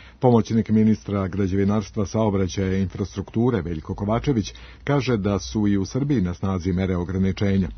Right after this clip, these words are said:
ali da za sada nema obustave plovidbe na vodotokovima kroz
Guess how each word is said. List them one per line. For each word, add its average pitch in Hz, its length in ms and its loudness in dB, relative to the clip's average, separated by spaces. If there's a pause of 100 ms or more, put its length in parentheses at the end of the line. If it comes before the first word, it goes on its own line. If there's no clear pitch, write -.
(100)
ali 95 240 -2
da 92 140 -8
za 80 140 -8
sada 120 380 -2
nema 107 340 0
obustave 90 500 -4
plovidbe 110 520 -2
na 104 240 2
vodotokovima 92 840 -4
kroz 82 300 -8